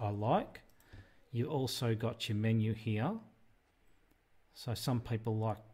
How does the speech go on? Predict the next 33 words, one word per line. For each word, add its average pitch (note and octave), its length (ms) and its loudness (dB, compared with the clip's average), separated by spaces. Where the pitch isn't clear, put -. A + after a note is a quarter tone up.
to A#2 120 0
use G#2+ 360 2
the A2 80 -2
menu G#2+ 400 2
to G#2 100 -2
go G#2+ 240 0
through G#2+ 360 -2
and G#2 120 -2
see G#2 340 -2
what's G#2+ 380 -6
installed. A2+ 600 -2
And A#2+ 200 -2
it's - 120 -4
actually D3 480 4
easier C3+ 400 10
to A2 120 -6
see A#2+ 240 4
what's A#2 280 0
installed A#2+ 520 0
through - 200 0
a A2+ 60 4
menu A#2 440 6
with, G#2 180 0
with A#2 240 -4
categories A#2+ 720 4
than A2+ 160 4
what A2+ 120 4
it G#2+ 120 2
is G#2 400 0
to A2 400 -2
go G#2+ 200 -2
through, G#2+ 540 -2
um, G#2+ 580 0